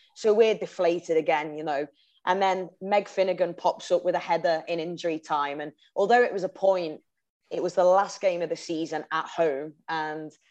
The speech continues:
you know, the late drama, the, the dogged determination to not give up, you know, it would be very easy to pull one back,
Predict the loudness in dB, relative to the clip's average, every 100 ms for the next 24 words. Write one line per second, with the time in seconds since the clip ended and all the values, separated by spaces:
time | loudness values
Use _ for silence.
0 | _ _ -2 2 2 4 4 6 4 2
1 | -2 2 2 0 -2 -4 -4 -6 -10 _
2 | _ -2 4 4 2 -4 -4 0 0 0
3 | -4 -6 -6 -10 -8 -6 -6 -4 -2 2
4 | 2 0 -4 -4 -4 -4 -8 -2 0 0
5 | -2 -4 -8 -10 -12 -4 -2 0 -2 2
6 | 2